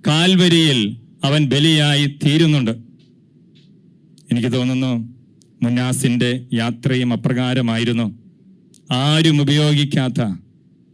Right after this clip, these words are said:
എല്ലാവരാലും ഇഷ്ടപ്പെട്ട മുന്നാസിനെ ഈശോ പേര് ചൊല്ലി വിളിച്ചു,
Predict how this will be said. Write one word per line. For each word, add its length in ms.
എല്ലാവരാലും 760
ഇഷ്ടപ്പെട്ട 420
മുന്നാസിനെ 640
ഈശോ 300
പേര് 340
ചൊല്ലി 320
വിളിച്ചു, 340